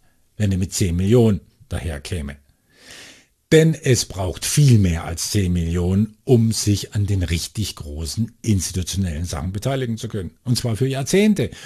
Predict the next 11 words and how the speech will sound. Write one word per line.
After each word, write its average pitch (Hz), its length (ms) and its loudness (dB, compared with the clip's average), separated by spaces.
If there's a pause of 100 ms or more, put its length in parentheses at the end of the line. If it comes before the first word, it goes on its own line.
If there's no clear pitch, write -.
(100)
Und 147 220 4
Teil 202 320 2
werden 151 260 2
zu 147 140 -2
können 151 320 0
von 110 280 -4 (140)
institutionellen 156 880 2
Investorengemeinschaften, 95 1120 0 (760)
die - 80 -8
sich - 200 -10
die - 140 -18